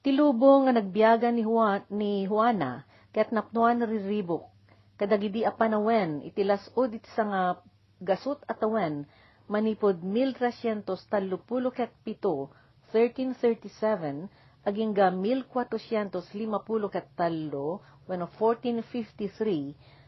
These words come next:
kanayon idi ti guban-gubat iti nagbaetan, dagiti agturay a pagarian ti Inglaterra, ken ti agturay nga ari ti Francia.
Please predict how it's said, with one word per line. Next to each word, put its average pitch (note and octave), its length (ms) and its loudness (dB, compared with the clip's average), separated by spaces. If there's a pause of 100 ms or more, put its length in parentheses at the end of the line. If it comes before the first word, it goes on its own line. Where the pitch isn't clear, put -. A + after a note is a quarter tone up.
(160)
kanayon A#3+ 400 2
idi A3+ 320 -4
ti G#3 80 -6
guban-gubat G3+ 960 0
iti F3+ 160 -6
nagbaetan, E3+ 880 -4
dagiti F3 320 -10
agturay F#3+ 440 -2
a G#3+ 40 -6
pagarian F3 560 -4
ti A2+ 80 -14
Inglaterra, D3 720 -4 (400)
ken G#3+ 160 2
ti G#3+ 80 0
agturay G3+ 560 0
nga F3+ 160 -2
ari E3 160 -2
ti D#3+ 160 -8
Francia. D3 760 -4